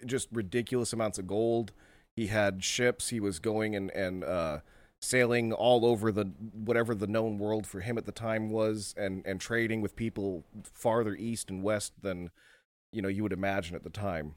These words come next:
And so God just blessed him so much because of how humble he was in that, uh, in that moment. Now,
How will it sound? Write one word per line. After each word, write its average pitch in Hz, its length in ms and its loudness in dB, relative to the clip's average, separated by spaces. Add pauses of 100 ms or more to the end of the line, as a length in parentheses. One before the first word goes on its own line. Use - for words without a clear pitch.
(100)
And 90 180 -4
so 95 420 0 (640)
God 120 300 6
just 98 300 -4
blessed 123 360 2
him 101 160 -4
so 123 220 -2
much 110 460 2
because 113 560 0
of 95 200 -4
how 101 180 0
humble 107 340 -2
he 107 120 -4
was 92 500 0
in 107 260 0
that, 95 380 2 (520)
uh, 90 160 4
in 117 140 2
that 107 180 4
moment. 113 440 0 (480)
Now, 120 420 8